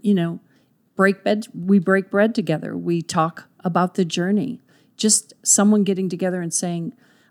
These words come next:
"I have breast cancer." It's amazing how emotional they get just by saying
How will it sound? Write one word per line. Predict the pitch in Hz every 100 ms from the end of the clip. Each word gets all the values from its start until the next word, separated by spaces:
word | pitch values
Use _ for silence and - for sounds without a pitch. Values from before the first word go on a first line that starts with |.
| _
"I | 170 165 185
have | 175 165 170 -
breast | 175 185 -
cancer." | - 160 - - -
It's | 175 -
amazing | 170 185 190 165
how | 165 165
emotional | 165 160 180 - 170
they | 160 160
get | 160 - _ 175
just | 165 190 190 -
by | 175
saying | 175 - 170 170